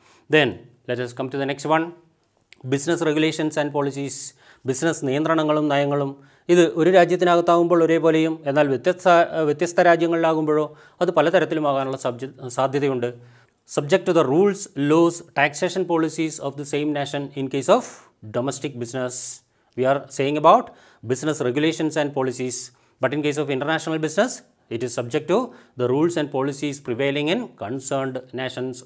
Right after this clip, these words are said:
or countries. Yes, the seventh one is currency. Regarding currency, ബിസിനസ് ഇടപാടുകളിൽ ഉപയോഗിക്കുന്ന പണം അഥവാ കറൻസിയെക്കുറിച്ചാണ് നമ്മൾ പറഞ്ഞു വരുന്നത്. ഡൊമസ്റ്റിക് ബിസിനസ്സിൽ നമുക്കറിയാം, Suppose we are dealing, uh, in India only, that means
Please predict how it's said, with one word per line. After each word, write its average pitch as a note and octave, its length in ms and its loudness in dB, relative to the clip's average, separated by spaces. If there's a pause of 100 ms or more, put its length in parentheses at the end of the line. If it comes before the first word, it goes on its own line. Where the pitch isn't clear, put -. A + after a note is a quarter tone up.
or B2+ 160 -2
countries. - 840 -10 (720)
Yes, G3+ 440 2
the C3+ 60 0
seventh G3 380 0
one G3 180 2
is G3 60 -6 (460)
currency. C#3 520 0 (260)
Regarding C#3 280 -2
currency, D#3+ 440 -2 (240)
ബിസിനസ് D#3 300 -4
ഇടപാടുകളിൽ D3+ 540 2
ഉപയോഗിക്കുന്ന D3 600 0 (380)
പണം C#3 300 2
അഥവാ C#3 220 4 (100)
കറൻസിയെക്കുറിച്ചാണ് C#3+ 800 0
നമ്മൾ F3+ 200 -2
പറഞ്ഞു G#2+ 240 -2
വരുന്നത്. F#2+ 580 -10
ഡൊമസ്റ്റിക് E3+ 320 2
ബിസിനസ്സിൽ F3 360 0
നമുക്കറിയാം, F3 500 0 (520)
Suppose F3 380 4 (100)
we E3 80 6
are E3+ 60 6
dealing, E3+ 480 2 (160)
uh, D#3 180 2 (120)
in E3 140 2
India E3 380 4
only, D3+ 360 0
that C#3+ 160 -4
means D3+ 220 -2